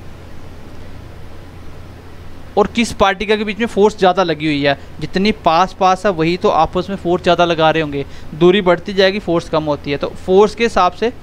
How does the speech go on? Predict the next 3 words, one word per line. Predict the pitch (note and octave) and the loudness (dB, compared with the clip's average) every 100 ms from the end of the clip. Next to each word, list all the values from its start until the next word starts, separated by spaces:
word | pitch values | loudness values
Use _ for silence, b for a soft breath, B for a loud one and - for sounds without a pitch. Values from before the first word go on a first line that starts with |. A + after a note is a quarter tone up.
| B B - - | B B -16 -14
solid, | - D#3 D3+ F3+ A3 - - - - | 0 2 4 2 0 -6 -14 -12 -6
liquid, | D3 C#3+ - F3+ | -4 -2 -4 -4
gas, | - B2+ B2+ - | -4 -6 -8 -12